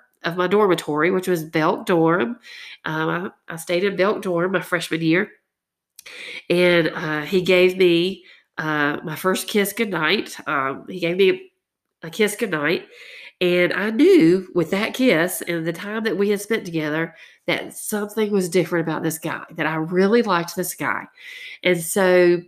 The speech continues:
after that, we beg-, we began dating more and more. And then, um,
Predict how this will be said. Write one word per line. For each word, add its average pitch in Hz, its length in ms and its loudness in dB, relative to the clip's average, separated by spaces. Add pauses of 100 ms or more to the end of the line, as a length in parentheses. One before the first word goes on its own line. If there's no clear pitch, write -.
(180)
after 240 320 -4
that, 175 360 -2
we 185 180 2
beg-, 190 340 -6 (360)
we 208 220 4
began 202 340 2
dating 175 580 2 (420)
more 185 260 0
and 233 100 -4
more. 180 360 2
And 170 200 -2
then, 208 460 0 (100)
um, 165 460 -6